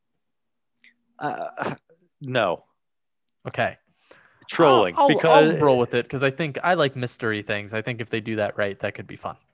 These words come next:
Speaker 1: How are you gonna do it for, like, let's say that runs for three years? How?
Speaker 2: You
Speaker 1: The
Speaker 2: know,
Speaker 1: same person
Speaker 2: I
Speaker 1: keeps
Speaker 2: don't
Speaker 1: dying in
Speaker 2: know.
Speaker 1: the thi-, go ahead, carry on. Let's go. Trolling.
Speaker 2: Last one.
Speaker 1: Outrageous.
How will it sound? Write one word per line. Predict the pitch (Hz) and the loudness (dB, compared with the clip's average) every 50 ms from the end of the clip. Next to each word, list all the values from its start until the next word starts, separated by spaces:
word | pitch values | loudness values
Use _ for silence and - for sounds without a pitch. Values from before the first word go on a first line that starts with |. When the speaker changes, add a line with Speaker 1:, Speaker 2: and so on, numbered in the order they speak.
| _ _ _ _ - _ _ _ _ _ _ _ _ _ _ _ | _ _ _ _ -20 _ _ _ _ _ _ _ _ _ _ _
Speaker 1:
How | - - | -2 0
are | 339 381 | 2 4
you | 359 349 | 4 4
gonna | 349 339 320 233 | 4 2 0 2
do | 190 226 233 226 | 2 2 4 4
it | 220 202 | 4 4
for, | - - 180 | 2 -2 0
like, | 165 156 151 147 - - _ - | 0 0 0 -2 -4 -14 _ -4
let's | 160 175 185 180 - | 0 0 0 -2 0
say | - 208 185 | 2 2 2
that | 165 165 156 | 2 0 -2
runs | 151 147 151 151 151 147 - | 0 0 0 0 0 -2 -4
for | - 135 123 | -4 -4 -4
three | - _ - 135 139 143 139 | -4 _ -10 -4 -2 -2 -2
years? | 131 117 117 113 95 85 73 69 - - - - _ _ _ _ _ _ _ _ _ _ _ _ _ | -2 -4 -4 -4 -2 -4 -4 -8 -12 -16 -20 -20 _ _ _ _ _ _ _ _ _ _ _ _ _
How? | _ - - 175 143 98 90 85 76 - _ _ _ _ _ _ _ _ _ _ _ _ _ _ _ 190 _ _ _ - - - _ | _ 0 2 2 2 2 0 -4 -6 -10 _ _ _ _ _ _ _ _ _ _ _ _ _ _ _ -20 _ _ _ -20 -20 -20 _
Speaker 2:
You | - | -2
Speaker 1:
The | 190 | -2
Speaker 2:
know, | 127 | -2
Speaker 1:
same | - - 147 180 175 156 | 0 2 2 2 2 0
person | - 120 170 170 151 - 160 - | 2 2 2 4 4 2 -6 -2
Speaker 2:
I | - 180 | 0 0
Speaker 1:
keeps | 233 254 | 0 0
Speaker 2:
don't | 202 220 147 120 | -2 -2 0 0
Speaker 1:
dying | 156 151 147 151 113 107 - | 2 2 2 2 2 0 0
in | - 139 | 0 0
Speaker 2:
know. | 185 139 139 - _ | 0 -2 -4 -4 _
Speaker 1:
the | 160 160 160 | -4 -4 -4
thi-, | - 151 | -4 -6
go | 139 - 143 | -4 -2 -2
ahead, | 127 101 147 - - | -2 -2 -4 -8 -12
carry | - - 139 147 143 131 113 | -4 0 2 2 2 2 0
on. | 101 95 101 101 92 - _ _ _ | 0 -2 -4 -6 -8 -12 _ _ _
Let's | - 131 170 170 - - | 0 0 0 0 -2 -10
go. | - 90 90 98 98 _ 101 98 - _ _ _ _ _ _ _ _ | -10 -8 -8 -8 -8 _ -12 -12 -12 _ _ _ _ _ _ _ _
Trolling. | _ - 113 101 101 104 98 95 | _ -6 -2 0 0 0 0 0
Speaker 2:
Last | 123 139 165 170 - - - | 0 2 2 0 -2 -2 -2
one. | 127 113 104 104 | -2 -2 -2 -4
Speaker 1:
Outrageous. | 113 - - | -6 -16 -20